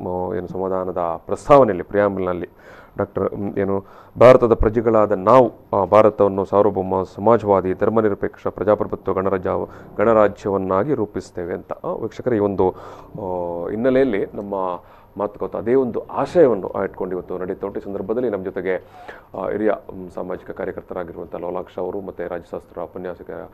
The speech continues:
ಆಗಿರುವಂಥ ಡಾಕ್ಟರ್ ಆಶಾಲತಾ ಅವರು, ಮತ್ತು ಮಕ್ಕಳ ಹಕ್ಕುಗಳ ಕಾರ್ಯಕರ್ತರಾಗಿರುವಂಥ ರೆನ್ನಿ ಡಿ ಸೋಜಾ ಅವರಿದ್ದಾರೆ. ನಾವು, ಆ, ಈಗಾಗಲೇ ಮಾತುಕತೆಯ ಸಂದರ್ಭದಲ್ಲಿ, ಆ, ಏನು ಆ ಮಾತುಕತೆಯ ಬ್ರೇಕ್ಗಿಂತ ಮೊದಲನ, ಆ, ಮಾತುಕತೆ ಸಂದರ್ಭದಲ್ಲಿ ಭಾರಿ, ಆ, ಒಂದು ಸೂಕ್ಷ್ಮ ವಿಚಾರವನ್ನು ಇಲ್ಲಿ ಲೋಲಾಕ್ಷ ಅವರು, ಆ, ಎತ್ತಿಕೊಂಡ್ರು.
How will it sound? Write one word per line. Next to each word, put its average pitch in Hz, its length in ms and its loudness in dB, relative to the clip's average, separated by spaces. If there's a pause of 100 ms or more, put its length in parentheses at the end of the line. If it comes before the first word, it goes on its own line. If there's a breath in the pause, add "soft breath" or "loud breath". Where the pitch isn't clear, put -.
(260 loud breath)
ಆಗಿರುವಂಥ 87 360 -4
ಡಾಕ್ಟರ್ 87 260 -6
ಆಶಾಲತಾ 95 340 -8
ಅವರು, 117 140 -4
ಮತ್ತು 92 220 -10
ಮಕ್ಕಳ 90 240 -8
ಹಕ್ಕುಗಳ 85 280 -8
ಕಾರ್ಯಕರ್ತರಾಗಿರುವಂಥ 85 680 -10
ರೆನ್ನಿ 101 420 -2
ಡಿ 92 140 -4
ಸೋಜಾ 82 220 -6
ಅವರಿದ್ದಾರೆ. 87 280 -6
ನಾವು, 95 220 0 (380 loud breath)
ಆ, - 80 -4
ಈಗಾಗಲೇ 104 420 0
ಮಾತುಕತೆಯ 101 560 -6
ಸಂದರ್ಭದಲ್ಲಿ, 110 760 -4 (680 loud breath)
ಆ, 90 320 -12 (180)
ಏನು 92 100 -10
ಆ 90 40 -12
ಮಾತುಕತೆಯ 90 440 -8 (160)
ಬ್ರೇಕ್ಗಿಂತ 123 400 -4
ಮೊದಲನ, 110 380 -2
ಆ, - 580 -8
ಮಾತುಕತೆ 98 440 -8
ಸಂದರ್ಭದಲ್ಲಿ 101 600 -10
ಭಾರಿ, 101 340 -6 (280 loud breath)
ಆ, 101 60 -10
ಒಂದು 92 200 -10
ಸೂಕ್ಷ್ಮ 165 600 -6
ವಿಚಾರವನ್ನು 131 1120 0
ಇಲ್ಲಿ 104 200 0
ಲೋಲಾಕ್ಷ 101 440 0
ಅವರು, 101 340 2 (320 loud breath)
ಆ, 95 140 -2
ಎತ್ತಿಕೊಂಡ್ರು. - 480 -2